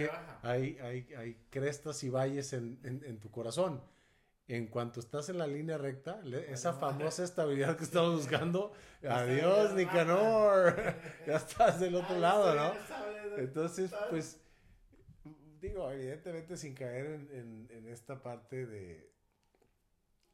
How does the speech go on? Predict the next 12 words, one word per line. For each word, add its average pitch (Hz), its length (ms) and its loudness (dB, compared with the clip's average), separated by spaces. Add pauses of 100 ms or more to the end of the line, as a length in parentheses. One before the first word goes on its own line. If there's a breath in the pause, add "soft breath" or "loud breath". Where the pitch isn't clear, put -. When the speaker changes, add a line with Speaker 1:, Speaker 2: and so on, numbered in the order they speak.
(100)
Speaker 1:
de, 85 160 -20
de 87 140 -18
ser 110 240 -14 (460)
to-, 113 240 -14
toda 120 320 -10
esta 113 180 -12
fantasía 117 520 -12
de 120 80 -10
que 110 80 -16
todo 117 160 -16
está 123 240 -12
perfecto, 147 580 -8